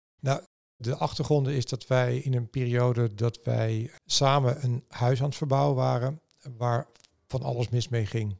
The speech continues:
Eh, dat was een rijksmonument waar we dus in allerlei regels vast zaten en waar beperkingen waren. Dat ging behoorlijk mis. Ehm, tegelijkertijd zat ik toen zakelijk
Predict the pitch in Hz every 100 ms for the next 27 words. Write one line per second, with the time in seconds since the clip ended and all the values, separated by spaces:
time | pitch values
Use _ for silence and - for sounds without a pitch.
0 | _ _ _ - 117 107 107 110 110 107
1 | 113 113 117 113 120 113 107 107 104 -
2 | 104 107 104 101 120 113 107 107 117 113
3 | - 104 - 113 107 - 117 120 110 104
4 | 107 107 107 _ _ _ _ _ _ _
5 | - - 147 139 131 127 120 110 - -
6 | _ _ 120 123 113 110 110 127 127 120
7 | 127 - 120 110 117 117 101 120 156 -
8 | _ _ _ _ _ 127 120 117 123 -
9 | _ - 123 123 123 120 123 123 - _
10 | _ - 123 123 - 120 117 123 139 143